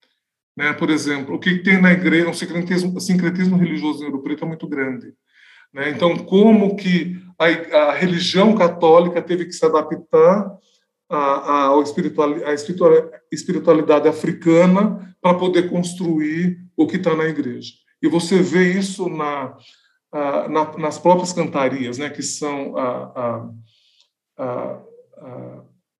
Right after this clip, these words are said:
as obras de arte utilizadas na frente da igreja, né, na, na fachada da igreja, ou até mesmo nos altares. A gente vê muito essa influência africana aqui nas igrejas. Aí, nó-, nós estamos com um projeto muito interessante, né, que, eh, de duas alunas,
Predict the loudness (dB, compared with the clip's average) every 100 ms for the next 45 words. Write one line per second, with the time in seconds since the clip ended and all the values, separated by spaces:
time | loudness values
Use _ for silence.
0 | _ _ -4 0 6 6 6 2 2 4
1 | 2 0 -6 -4 -2 0 0 -2 -6 -8
2 | -4 -4 -2 -2 -2 0 0 0 0 -2
3 | -2 -10 -20 _ -4 -2 -2 -4 -4 -8
4 | -6 -6 -4 -4 -4 -4 -2 -2 -4 -8
5 | _ -2 0 4 4 2 0 -4 0 2
6 | 2 -4 -6 -6 -8 -8 -6 -6 -4 0
7 | 0 -2 -10 -18 _ -6 -4 -2 -2 0
8 | 0 -2 -4 -8 -12 -10 -8 -8 -8 -14
9 | _ _ -16 -12 -8 -8 -8 -12 -12 -14
10 | -18 -20 _ _ _ _ _ _ _ 0
11 | 4 8 8 6 2 2 2 2 2 2
12 | 0 0 0 0 2 4 2 -2 -2 -6
13 | -8 -2 0 0 -2 -2 0 0 -2 -16
14 | -10 -8 -6 -2 2 2 0 -2 2 2
15 | 0 -4 -10 -18